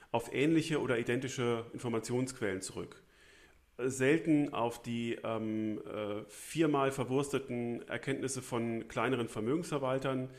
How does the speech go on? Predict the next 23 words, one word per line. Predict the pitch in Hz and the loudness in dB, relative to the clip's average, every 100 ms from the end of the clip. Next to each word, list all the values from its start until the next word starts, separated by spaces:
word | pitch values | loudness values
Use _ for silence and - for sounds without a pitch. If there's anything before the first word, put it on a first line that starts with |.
| - - - - - | -20 -20 -20 -20 -6
ähm, | 113 113 113 | -2 -2 -2
die | 113 | -2
dann, | 127 120 117 117 117 | 0 0 0 -2 -4
äh, | 113 113 | -8 -8
zum | - | -4
sechsten | 117 131 - | -2 -2 -2
Mal | 143 135 | -2 0
erzählen, | 117 - 127 131 | -2 0 0 2
dass | 120 131 | 0 -2
wir | |
uns | 123 | -2
in | 123 | 0
der | 120 | -2
Niedrigzinsphase | 139 139 - 113 - 110 110 | -2 -6 -6 -8 -4 -2 -2
befinden | 107 107 131 127 127 | -6 -6 -4 -2 -2
und | 113 | -4
dass | 113 | -4
es | |
alles | - 113 - | -4 -4 -4
ganz | 117 | -4
kompliziert | - 113 113 160 - | -2 -4 -2 -2 0
ist. | 147 - - - - - - | -2 -4 -14 -20 -20 -20 -16
Äh, | - 120 | -4 -2